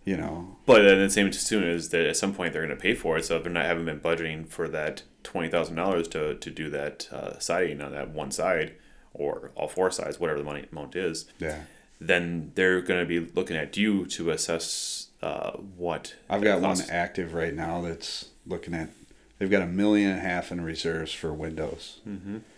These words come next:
Speaker 1: And their last bid was six million dollars for the windows.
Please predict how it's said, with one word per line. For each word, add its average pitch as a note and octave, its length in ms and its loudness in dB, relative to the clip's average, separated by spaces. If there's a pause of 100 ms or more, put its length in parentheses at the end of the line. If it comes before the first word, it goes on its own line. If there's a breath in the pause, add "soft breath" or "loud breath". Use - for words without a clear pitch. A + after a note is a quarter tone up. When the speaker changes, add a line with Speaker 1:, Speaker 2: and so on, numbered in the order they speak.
(420 loud breath)
Speaker 1:
And E2+ 260 -4
their E2+ 100 -4
last E2 380 0
bid E2+ 200 -2
was E2 200 -2
six - 340 -2
million E2 300 -4
dollars D#2 400 -6
for - 160 -8
the C#2 80 -10
windows. - 540 -10